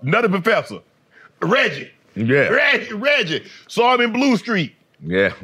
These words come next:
Speaker 2: great.
Speaker 1: He was tremendous. "I got a story to tell." <coughs> And, and, you know, "Should I get it?" You know, he messing with, uh, Professor Club. "Should I get him?" How, how did he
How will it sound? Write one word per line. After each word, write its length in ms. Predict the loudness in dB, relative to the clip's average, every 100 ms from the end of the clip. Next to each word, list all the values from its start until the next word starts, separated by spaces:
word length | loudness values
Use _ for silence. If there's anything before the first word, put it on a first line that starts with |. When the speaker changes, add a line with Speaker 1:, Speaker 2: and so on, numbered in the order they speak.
| -10
Speaker 2:
great. 420 | 0 2 2 0 -8 _ _
Speaker 1:
He 140 | 0
was 140 | 0 -2
tremendous. 680 | -2 -2 0 2 0 0
"I 80 | 0
got 180 | 2 2
a 40 | 0
story 320 | 2 2 2
to 120 | 2
tell." 600 | 2 2 2 0 0 -4
<coughs> 40 | -4 -16 -16 -20 -2
And, 320 | 2 2 2
and, 180 | 0 -2
you 120 | -2
know, 200 | 0 -2 -4 _
"Should 260 | -6 -2 0
I 120 | 0
get 260 | -2 -2 -2
it?" 80 | 0
You 100 | 0
know, 140 | 2
he 260 | 2 0 -4
messing 300 | -2 -2 0
with, 120 | 0
uh, 200 | 2 0
Professor 400 | -2 -4 -2 -2
Club. 340 | -2 -2 -2 -4 -12
"Should 260 | -4 0 0
I 140 | 0
get 320 | -2 0 0
him?" 360 | 0 0 -2 -6 _ _ _ _ _ _ _ _ _ _ _ _ _
How, 640 | -14 -2 0 2 2 2 2
how 280 | 2 4 2
did 180 | 2
he 360 | 2 2 2 -2